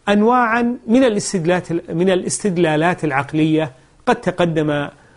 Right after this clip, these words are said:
آه، في حلقات مضت الإشارة إلى بعضها، كقول الله تعالى: "أم خلقوا من غير شيء أم هم الخالقون"،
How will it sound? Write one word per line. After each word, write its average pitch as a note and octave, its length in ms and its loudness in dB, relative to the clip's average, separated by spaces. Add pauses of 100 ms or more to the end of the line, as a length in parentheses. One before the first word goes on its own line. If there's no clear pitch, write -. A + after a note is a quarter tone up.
(200)
آه، D3+ 160 2
في D3+ 360 0
حلقات F3 560 0
مضت D#3 460 -2
الإشارة D#3+ 500 -4
إلى C#3 280 -4
بعضها، F3+ 560 -2 (380)
كقول G#3+ 380 2
الله D3+ 360 2
تعالى: E3+ 580 0 (1600)
"أم F#3+ 120 4
خلقوا D3+ 460 0
من D3 140 0
غير D3+ 260 2
شيء F3+ 340 0 (340)
أم D3+ 200 0
هم D3 120 -2
الخالقون"، D3 720 0